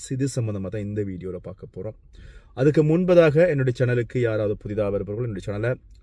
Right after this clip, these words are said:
சப்ஸ்கிரைப் பண்ணுங்க, லைக் பண்ணுங்க, கமெண்ட் பண்ணி ஆதரவு தாங்க அப்படின்னு சொல்லி அன்போட கேட்டுக்கொண்டு நான் உங்க தோழன் ரதன் துரோகம் மீடியாவுக்காக. தையிட்டி விகாரை பிரச்சனை என்பது நீண்ட காலமாக ஒரு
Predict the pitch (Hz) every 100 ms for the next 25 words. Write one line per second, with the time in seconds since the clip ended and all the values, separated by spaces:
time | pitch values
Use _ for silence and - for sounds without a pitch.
0 | - 104 - 104 98 95 98 101 117 -
1 | - 92 107 110 104 98 107 110 104 110
2 | 117 113 110 127 - - 98 107 107 -
3 | 110 120 113 107 - - - - - -
4 | - 113 120 110 120 127 110 127 135 147
5 | 131 98 - 113 98 101 95 92 - -
6 | - 101 104 104 101 - 98 101 101 -
7 | 101 98 95 98 - - 101 90 87 87
8 | 82 73 - 82 120 - - - - -
9 | - - - - - - - - - -
10 | - - - - - - 135 175 208 156
11 | 196 156 147 143 143 147 151 - - -
12 | 120 117 - 110 107 117 104 101 95 95
13 | 101 123 - 113 113 135 131 123 110 110
14 | 104 98 95 95 107 113 120 - 107